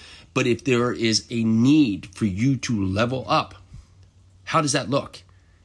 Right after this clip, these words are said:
Is it in your mood? Is it in your environment? Is how you wake up? Is it how you show up? Is it the words you use? Is it how you look at, um, problems being solutions? Is it,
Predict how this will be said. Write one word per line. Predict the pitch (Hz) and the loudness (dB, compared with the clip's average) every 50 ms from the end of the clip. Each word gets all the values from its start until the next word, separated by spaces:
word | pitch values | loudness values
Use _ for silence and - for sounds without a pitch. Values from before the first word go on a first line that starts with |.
| _ _ - | _ _ -4
Is | - 120 113 | -2 0 0
it | 123 120 120 | 0 0 0
in | 127 127 | 2 2
your | 131 120 | 2 4
mood? | 110 107 107 113 123 135 143 143 120 | 4 4 4 4 4 6 4 4 4
Is | 107 101 | 2 -2
it | 110 104 | -2 -2
in | 113 113 | -2 0
your | 113 107 101 | 0 2 2
environment? | 98 98 90 95 98 110 120 131 139 135 92 | 0 0 0 0 0 0 0 0 -2 -2 -2
Is | 104 98 - | -4 -4 -4
how | - 110 120 127 | -4 -4 -4 -4
you | 110 104 107 101 - | -2 -2 -2 -4 -2
wake | 113 110 104 - 92 | -2 -2 -2 -2 -2
up? | 92 123 - - | -4 -4 -4 -4
Is | 87 92 | -6 -6
it | 95 85 | -6 -6
how | - - 107 110 | -8 -6 -4 -2
you | 107 104 104 101 | -2 -2 -2 -2
show | 95 - - 98 92 98 | -2 -2 -2 -2 -2 -2
up? | 113 120 120 - | -2 -2 -2 -4
Is | 95 95 | -6 -4
it | 104 - | -4 -4
the | 85 101 98 | -6 -8 -8
words | 92 92 101 98 110 113 110 139 | -6 -4 -4 -2 -2 -2 0 0
you | 143 | 0
use? | 131 117 117 131 135 139 143 131 | 0 2 2 4 4 4 2 2
Is | 113 92 95 92 90 | 0 -4 -4 -6 -6
it | - | -8
how | - - - - 117 123 | -8 -10 -6 -2 -2 0
you | 113 110 113 110 101 | 0 2 2 0 0
look | 95 92 92 113 117 - - | -2 -4 -4 -4 -4 -2 -2
at, | 127 113 - - - - - - - - | -4 -4 -4 -8 -14 -16 -16 -16 -14 -6
um, | - 110 110 101 101 104 104 - | -2 -2 -2 0 -2 -4 -4 -6
problems | - - - 92 120 120 135 135 113 | -6 -6 -4 -2 -2 0 -2 -2 -2
being | - 120 117 117 | -2 -2 -2 0
solutions? | 107 - - 92 90 110 135 143 139 - 151 147 139 117 | 0 0 -2 0 0 2 4 4 2 2 0 0 0 -2
Is | - - 120 127 104 | -4 -2 -2 0 0
it, | 117 113 | 0 -4